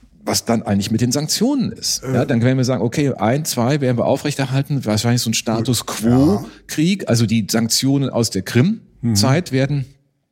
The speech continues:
Speaker 1: werden, ähm, re-, also aus, aus der, aus der Krim-Krise,
Speaker 2: Werden
Speaker 1: äh, die
Speaker 2: scharf
Speaker 1: seit
Speaker 2: gestellt.
Speaker 1: zweitausendvierzehn galten, werden aktiviert.
Speaker 2: Werden, werden
Speaker 1: Aber die
Speaker 2: ak-,
Speaker 1: bleiben.
Speaker 2: werden aktiviert, aber, also ich glaube nicht an dieses Szenario,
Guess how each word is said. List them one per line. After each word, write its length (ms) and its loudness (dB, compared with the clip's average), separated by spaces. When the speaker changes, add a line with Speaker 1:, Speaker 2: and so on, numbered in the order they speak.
Speaker 1:
werden, 400 -2
ähm, 360 -2
re-, 340 -2
also 160 2
aus, 280 0
aus 120 -4
der, 180 -2
aus 80 -2
der 80 0
Krim-Krise, 640 -2
Speaker 2:
Werden 220 -2
Speaker 1:
äh, 40 -2
die 60 -4
Speaker 2:
scharf 220 4
Speaker 1:
seit 120 0
Speaker 2:
gestellt. 180 2
Speaker 1:
zweitausendvierzehn 680 0
galten, 300 0
werden 140 -2
aktiviert. 480 -8
Speaker 2:
Werden, 320 -2
werden 100 0
Speaker 1:
Aber 100 2
die 60 2
Speaker 2:
ak-, 60 2
Speaker 1:
bleiben. 320 2
Speaker 2:
werden 200 -2
aktiviert, 540 0
aber, 380 0
also 240 -4
ich 180 -6
glaube 400 0
nicht 320 0
an 180 -4
dieses 340 -6
Szenario, 800 0